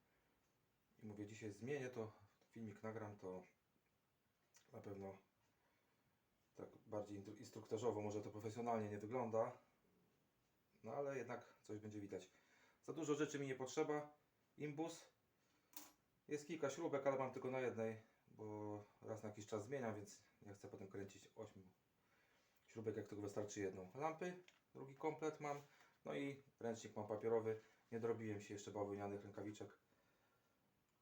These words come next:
jak prawdziwy audiofil, no ale no to może kiedyś. No i tak, jedną śrubeczkę odkręcimy, jest ich więcej, od razu, tak jak mówiłem wcześniej. Pokrywka do góry.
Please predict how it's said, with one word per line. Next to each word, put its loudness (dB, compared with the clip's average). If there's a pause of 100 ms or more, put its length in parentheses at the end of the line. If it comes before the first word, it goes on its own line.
(280)
jak -6
prawdziwy -2
audiofil, 4 (300)
no -8
ale -4 (500)
no -18
to -8 (1400)
może 2
kiedyś. 2 (1700)
No -8
i -10
tak, -16
jedną -4
śrubeczkę 0
odkręcimy, -4
jest -2
ich -6
więcej, 4
od -10
razu, -4 (360)
tak -14
jak -8
mówiłem -4
wcześniej. -6 (580)
Pokrywka -2
do 2
góry. 2